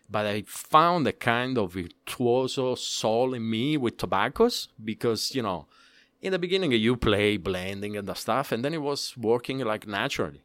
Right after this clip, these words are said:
And I was more into that and more and more, uh, to the moment I said, "You know what? I'm getting something that I wasn't getting, uh, from a guitar." So that maybe was another part of my involvement, you know, to create something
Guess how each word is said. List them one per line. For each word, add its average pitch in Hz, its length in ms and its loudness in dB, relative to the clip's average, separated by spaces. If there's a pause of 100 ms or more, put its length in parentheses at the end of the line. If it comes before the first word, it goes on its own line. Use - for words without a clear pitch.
(580)
And 113 260 -2
I 110 120 2
was 120 480 -2
more 110 260 0
into 104 280 -4
that 101 340 -4
and 95 80 -4
more 101 200 -4
and 87 80 -6
more, 120 440 2 (280)
uh, - 100 -6
to - 120 -12
the 110 100 -4
moment 120 360 -4
I 98 60 -4
said, 92 240 -8
"You 90 100 -14
know 120 80 -12
what? 127 380 -10 (100)
I'm 110 340 -10
getting 123 260 -6
something 120 420 -6
that 98 120 -4
I 87 160 -4
wasn't 92 640 -4
getting, 98 380 -6
uh, 87 160 -6 (240)
from 104 240 -8
a 98 40 -4
guitar." 107 460 2 (600)
So 95 760 2 (100)
that 147 140 6
maybe 139 260 6
was 113 240 2
another 107 280 -4
part - 440 -4
of 95 60 -6
my 92 140 -6
involvement, 143 880 -4 (140)
you 117 80 0
know, 113 200 2 (240)
to - 100 -6 (100)
create 131 540 2
something 160 480 -2